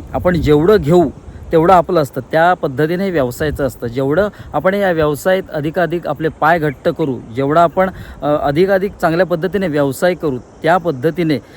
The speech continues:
आपल्याला जास्तीत जास्त अर्थार्जन करू शकतो. अ, तुम्हाला जास्त काही, म, जर माहिती हवी असेल तर निखिल बोरकर यांचा नंबर मी डिस्क्रिप्शनमध्ये देतो आणि स्क्रीनवर देखील शो होत असेल,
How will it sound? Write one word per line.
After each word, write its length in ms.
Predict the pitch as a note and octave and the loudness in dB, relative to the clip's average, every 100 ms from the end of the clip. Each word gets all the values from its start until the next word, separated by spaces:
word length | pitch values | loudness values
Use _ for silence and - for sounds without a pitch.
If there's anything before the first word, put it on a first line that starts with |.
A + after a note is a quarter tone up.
| - - | -16 -6
आपल्याला 380 | B2+ E3 E3+ F3 | -4 0 2 2
जास्तीत 440 | C#3 B2 - F3 B2 | 0 -2 -4 -8 0
जास्त 300 | D#3+ F3+ G#3 | 2 2 2
अर्थार्जन 640 | E3+ C#3+ - D#3 D3 F3 | 2 0 -4 -4 -2 -4
करू 220 | D#3+ D#3 D3 | -2 -2 -2
शकतो. 420 | C#3+ - A#2+ G#2 - - - | -4 -6 -6 -8 -14 -18 -12
अ, 40 | D3+ | -4
तुम्हाला 260 | F#3 A3+ A#3 | 2 4 4
जास्त 380 | G3 E3+ - A3 G#3 | 4 2 0 2 4
काही, 220 | G#3+ G#3+ | 4 4
म, 220 | E3+ E3 | -2 -2
जर 180 | D#3 F#3 | 2 2
माहिती 360 | E3 D3+ G#3 | 2 0 2
हवी 200 | E3+ F3 | 2 4
असेल 360 | F#3 F#3+ D#3 C3 | 2 2 0 0
तर 180 | F3 F#3 | 0 0
निखिल 320 | E3+ D3 F3 | -4 -4 -4
बोरकर 320 | D#3 D3 E3+ | -2 -4 -4
यांचा 280 | D#3+ D3+ F3 | -4 -4 -4
नंबर 420 | C#3+ C#3+ D3+ F3 - - - | -2 -2 2 0 0 -18 -4
मी 80 | D#3 | -2
डिस्क्रिप्शनमध्ये 800 | D3 C3 F#3+ F3 F#3 F3 F3 F3 | -2 -2 -2 -2 -4 -4 -4 -4
देतो 180 | D#3+ E3+ | -2 0
आणि 240 | E3 F3+ | 2 0
स्क्रीनवर 480 | - F3+ F#3 F#3+ F3+ | -4 -4 -2 -2 -2
देखील 300 | E3+ F#3+ G3 | -2 -2 -4
शो 220 | - E3 | -2 0
होत 160 | F3+ F3 | 0 0
असेल, 240 | C3+ D3 | -2 -4